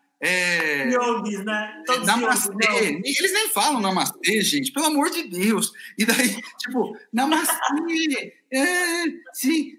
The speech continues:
Speaker 1: não fazem isso. Ou seja, os, o ma-, os macacos entraram na casa do prefeito, o prefeito foi, saiu, saiu na mão com os macacos, e nessa saída de mão ele caiu da sacada, bateu a cabeça e morreu. Ou seja, olha esse
Speaker 2: Nossa,
Speaker 1: cenário,
Speaker 2: que
Speaker 1: isso é a
Speaker 2: triste.
Speaker 1: Índia.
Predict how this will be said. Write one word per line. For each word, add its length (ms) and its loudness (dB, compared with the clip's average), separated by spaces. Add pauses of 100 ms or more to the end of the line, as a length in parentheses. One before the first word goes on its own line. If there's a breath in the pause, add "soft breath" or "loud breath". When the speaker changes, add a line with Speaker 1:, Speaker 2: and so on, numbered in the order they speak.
Speaker 1:
não 140 2
fazem 520 2
isso. 400 0
Ou 120 0
seja, 420 0
os, 240 -6
o 120 -6
ma-, 340 -2
os 80 -4
macacos 400 -2
entraram 280 -2
na 120 0
casa 160 -2
do 80 -10
prefeito, 840 0 (340 loud breath)
o 80 -6
prefeito 360 2
foi, 100 -2
saiu, 260 0
saiu 240 2
na 160 4
mão 420 4
com 100 -8
os 80 2
macacos, 680 2 (300 loud breath)
e 80 2
nessa 260 2
saída 340 0
de 120 2
mão 200 4
ele 100 2
caiu 260 0
da 100 2
sacada, 520 0
bateu 240 0
a 60 -2
cabeça 340 -4
e 40 -2
morreu. 440 -2 (420)
Ou 120 2
seja, 480 0
olha 180 4
esse 120 0
Speaker 2:
Nossa, 160 -4
Speaker 1:
cenário, 280 0
Speaker 2:
que 60 -2
Speaker 1:
isso 200 4
é 40 2
a 40 2
Speaker 2:
triste. 180 2
Speaker 1:
Índia. 300 2